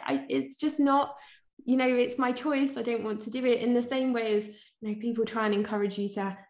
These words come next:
you know, have this dessert or have this. There's a lot of pressure comes from other people.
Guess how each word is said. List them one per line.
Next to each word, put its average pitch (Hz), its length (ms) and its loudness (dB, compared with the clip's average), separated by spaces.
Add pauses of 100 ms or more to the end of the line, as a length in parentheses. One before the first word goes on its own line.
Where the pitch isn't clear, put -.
(120)
you 233 140 -6
know, 233 60 -2
have 254 280 -2
this 277 160 4
dessert 226 920 4
or 190 260 0
have 240 320 -4
this. 208 280 -2
There's 214 180 -2
a 226 80 -2
lot 247 200 -2
of 254 160 -10
pressure - 440 -4
comes 202 320 -2
from 185 300 0 (120)
other 208 260 2
people. 226 840 0